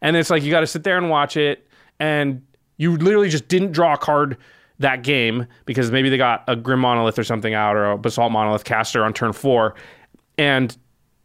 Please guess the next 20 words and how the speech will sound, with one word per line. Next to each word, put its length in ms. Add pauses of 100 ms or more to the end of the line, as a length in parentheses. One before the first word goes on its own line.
(160)
you 140
just 300
didn't 200
draw 240
a 40
card 360
in 180
the 60
game 300
that 180
would 220
have 100
stopped 300
this 100
from 140
happening 340
'cause 160
of 80
the 60
hexproof. 440